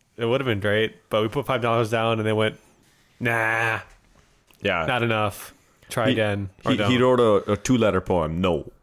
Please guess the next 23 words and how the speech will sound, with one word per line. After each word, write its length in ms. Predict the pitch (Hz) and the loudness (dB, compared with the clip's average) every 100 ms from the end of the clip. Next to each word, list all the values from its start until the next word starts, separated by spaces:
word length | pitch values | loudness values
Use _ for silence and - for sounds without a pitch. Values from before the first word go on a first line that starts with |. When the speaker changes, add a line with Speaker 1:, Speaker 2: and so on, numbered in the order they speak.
| _ _ _ _ | _ _ _ _
Speaker 2:
and, 500 | 98 95 87 85 87 | -2 0 0 -2 -2
uh, 360 | 82 78 76 78 _ _ _ - - _ - _ - | -2 -2 -4 -8 _ _ _ -20 -20 _ -20 _ -4
it 100 | 123 | 0
resonated 540 | 110 120 120 123 117 104 | 2 2 2 0 0 0
very 220 | 107 107 | 2 4
well 240 | 107 101 | 4 2
with 180 | 92 92 | 2 0
his 260 | 101 101 87 | 0 0 0
home 200 | 107 95 | -2 -2
team. 360 | 101 92 78 78 _ - - - - - _ _ | 0 -2 -4 -10 _ -20 -20 -20 -20 -20 _ _
Now, 540 | 135 147 151 139 - - _ _ _ - | -2 0 2 0 -2 -18 _ _ _ -10
this 360 | 147 196 240 | -2 0 2
is, 500 | 285 269 226 - - - | 2 2 0 -4 -8 -10
there 280 | 139 151 190 | -6 0 0
have 120 | 185 | 0
been 100 | 220 | 0
some 200 | 196 185 | 0 0
cynical 560 | 170 - 143 151 165 160 | 0 0 0 2 2 2
claims 540 | - 120 120 123 123 | 2 0 2 2 0
that 100 | 110 | 0
this 240 | 101 104 107 | 0 0 2
was 180 | 107 98 | 0 2
a 220 | 101 | 2